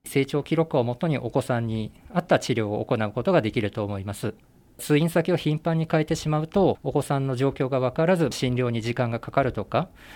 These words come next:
複数の通院をしてしまうと、お薬が二重で、いわゆる重複処方をされたりですとか、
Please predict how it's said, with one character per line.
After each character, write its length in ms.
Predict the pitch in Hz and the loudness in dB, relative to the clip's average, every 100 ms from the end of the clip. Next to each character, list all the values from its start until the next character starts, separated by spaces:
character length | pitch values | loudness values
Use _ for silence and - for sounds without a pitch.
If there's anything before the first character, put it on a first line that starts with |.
| - | -18
複 240 | - - - | -16 -12 -8
数 220 | - 185 | 0 2
の 140 | 113 | 2
通 280 | - 127 120 | -2 -2 0
院 160 | 120 113 | 0 -2
を 40 | |
し 100 | - | -4
て 80 | 123 | -8
し 140 | - | -4
ま 120 | 120 | -6
う 60 | 117 | -4
と、 380 | - 160 120 - _ _ | 0 4 2 0 _ _
お 140 | - 139 | -8 -6
薬 340 | - 160 135 | 0 2 4
が 180 | 107 98 | 2 0
二 200 | 120 113 | -2 -2
重 180 | 120 113 | -2 -2
で、 180 | 131 - - | -2 -4 -8
い 120 | 120 | 0
わ 60 | 139 | 2
ゆ 40 | |
る 60 | 113 | 2
重 240 | - 127 | 0 0
複 180 | 123 - 123 | 0 -4 -2
処 100 | 127 | -2
方 160 | 113 | -2
を 60 | 101 | -4
さ 140 | - | -2
れ 100 | 113 | -4
た 100 | 131 | -4
り 100 | 107 | -6
で 140 | 123 110 | -6 -8
す 100 | - | -8
と 100 | 107 | -6
か、 300 | - 120 | 0 0